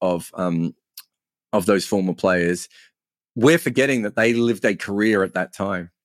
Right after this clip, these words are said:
right? So we go back and we go, "Boycott averaged forty-seven and he was fantastic." Remember that he was a pain in the ass and not all of his teammates liked him. All those sorts of little things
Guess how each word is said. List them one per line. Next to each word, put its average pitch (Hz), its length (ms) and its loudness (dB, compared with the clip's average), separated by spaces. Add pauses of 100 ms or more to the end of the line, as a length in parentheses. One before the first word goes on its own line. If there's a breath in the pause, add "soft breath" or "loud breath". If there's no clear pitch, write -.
(220)
right? 90 240 -4
So 131 120 2
we 143 100 4
go 143 160 4
back 117 240 0
and 110 80 -6
we 98 60 -6
go, 101 120 0
"Boycott 220 380 0
averaged 196 260 0
forty-seven 170 600 -2
and 104 160 -8 (360 soft breath)
he 233 100 2
was 196 120 0
fantastic." 160 800 0 (800)
Remember 160 340 0
that 101 240 -4 (600)
he 113 180 -2
was 101 80 -6
a 92 60 -14
pain 135 240 -2
in 123 100 -2
the 120 80 0
ass 95 480 -6
and 85 320 -6 (680)
not 147 140 2
all 156 60 2
of 143 80 -2
his 127 100 -4
teammates 123 380 -2
liked 104 280 -2
him. 82 240 -6
All 196 140 2
those 254 220 2
sorts 202 200 -2
of 156 80 -2
little 156 220 2
things 131 480 0